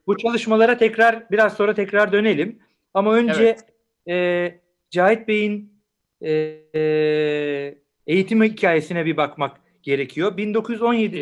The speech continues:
Speaker 2: Evet.
Speaker 1: İstanbul Kadıköy'de, e,
Speaker 2: Doğru.
Speaker 1: doğmuş. Bazı kaynaklar Trabzon diyor ama doğru değil aslında.
Speaker 2: Yanlış. Kendisi de
Speaker 1: Evet.
Speaker 2: ifade ettiği gibi Kadıköy'de doğmuştur.
Speaker 1: Evet.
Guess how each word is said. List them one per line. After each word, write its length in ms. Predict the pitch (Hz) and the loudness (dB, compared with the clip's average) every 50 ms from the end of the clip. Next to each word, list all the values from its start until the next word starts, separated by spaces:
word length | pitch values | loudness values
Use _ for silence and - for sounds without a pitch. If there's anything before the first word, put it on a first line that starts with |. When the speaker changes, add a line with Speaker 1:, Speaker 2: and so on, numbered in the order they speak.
| - 233 | 0 0
Speaker 2:
Evet. 120 | 240 - _ _ | 0 -2 _ _
Speaker 1:
İstanbul 420 | - - _ - 220 220 220 226 | -20 -10 _ 0 0 0 0 -4
Kadıköy'de, 680 | - 214 214 196 220 - 214 185 160 139 139 127 117 - _ _ _ _ _ _ _ _ _ _ | -2 -2 -2 -2 0 0 2 2 2 2 -2 -4 -4 -8 _ _ _ _ _ _ _ _ _ _
e, 160 | 143 139 135 | -6 -2 2
Speaker 2:
Doğru. 240 | 160 170 160 127 127 | 2 4 4 2 2
Speaker 1:
doğmuş. 160 | 139 160 170 - _ _ 208 220 214 202 | 2 2 0 0 _ _ -4 -4 -4 0
Bazı 320 | 180 214 220 226 208 220 | 2 4 4 4 2 0
kaynaklar 560 | 196 214 214 214 214 214 214 220 220 220 214 220 | 0 0 2 2 2 -2 0 2 0 0 0 0
Trabzon 500 | 220 214 214 208 190 190 190 180 170 165 | 2 2 2 2 2 -2 -2 -2 -2 -2
diyor 140 | 233 254 | 0 0
ama 240 | 247 214 185 175 165 | 0 2 0 -2 0
doğru 280 | 180 180 185 185 190 185 | 0 0 2 0 0 -2
değil 240 | 190 202 190 170 143 | -2 -2 -2 -2 -2
aslında. 300 | - - _ - - 214 | -4 -6 _ -4 0 4
Speaker 2:
Yanlış. 460 | 220 220 202 185 180 147 135 - - | 4 4 4 2 -4 -6 -6 -6 0
Kendisi 500 | - 185 190 - 156 170 165 - 196 190 | 2 2 2 0 -4 -12 -12 -10 0 0
de 60 | 196 | 2
Speaker 1:
Evet. 140 | 185 175 151 | 2 2 0
Speaker 2:
ifade 300 | - 180 175 170 170 185 | 2 0 0 0 0 -2
ettiği 380 | 180 170 - _ 196 180 175 151 | -4 -4 -6 _ -6 -6 -6 -4
gibi 220 | 156 170 170 - | -6 -8 -8 -4
Kadıköy'de 460 | - 185 175 165 - 170 156 147 139 | -4 -4 -4 -4 -6 -8 -8 -8 -8
doğmuştur. 380 | 135 131 120 113 - - _ - _ - | -8 -10 -10 -12 -20 -20 _ -20 _ -6
Speaker 1:
Evet. 400 | 165 165 156 170 170 170 - | -4 -2 -2 -2 -2 -4 -18